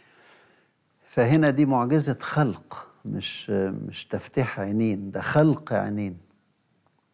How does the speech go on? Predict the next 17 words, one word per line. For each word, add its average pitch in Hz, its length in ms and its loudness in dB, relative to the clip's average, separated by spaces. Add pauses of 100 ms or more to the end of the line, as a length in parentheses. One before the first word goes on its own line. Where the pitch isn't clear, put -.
(520)
بس - 200 -4
هم 117 240 2
بيقولوا، 104 580 0 (800)
آه، 101 220 -2
كان 107 680 0 (280)
أعمى 113 440 0 (640)
والآن 107 680 -2 (560)
مفتح - 760 -4
أو، 101 520 -10 (160)
أو 107 160 -10
له 113 260 0
عينين 101 460 0
يعني. 98 380 -10 (640)
فهو 127 180 4
كان 139 340 2 (120)
قافل 151 420 2
عينيه، 123 380 2